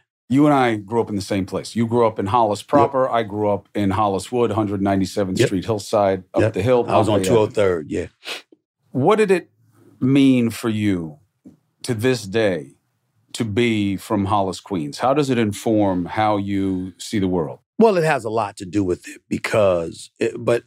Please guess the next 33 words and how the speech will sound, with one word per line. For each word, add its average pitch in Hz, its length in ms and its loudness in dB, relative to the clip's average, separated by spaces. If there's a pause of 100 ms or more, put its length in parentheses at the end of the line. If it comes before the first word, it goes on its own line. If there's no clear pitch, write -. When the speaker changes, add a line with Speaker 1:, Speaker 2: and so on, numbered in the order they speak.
Speaker 2:
but 120 120 2
it 113 100 2
wasn't 127 340 0
just 101 240 -8
Hollis. 87 500 -4
It's - 140 -8
like, 98 240 0 (320)
yeah, 98 140 2
I'm 107 100 2
a 92 40 0
black 87 360 -2
man. 87 400 -8 (500)
I - 80 -6
was 90 120 0
a 87 40 -2
black 90 320 0
kid. 82 320 0
I 80 60 -4
was 85 140 -6
growing 87 260 4
up - 100 -4
in 82 80 -2
the 78 80 0
streets - 400 -2
of 82 80 -4
Hollis. 85 560 -6 (220)
It - 140 2
was 90 260 0
poor, 92 420 2
it 87 60 -2
was 85 160 -6
lower 90 240 2
class. 87 720 -4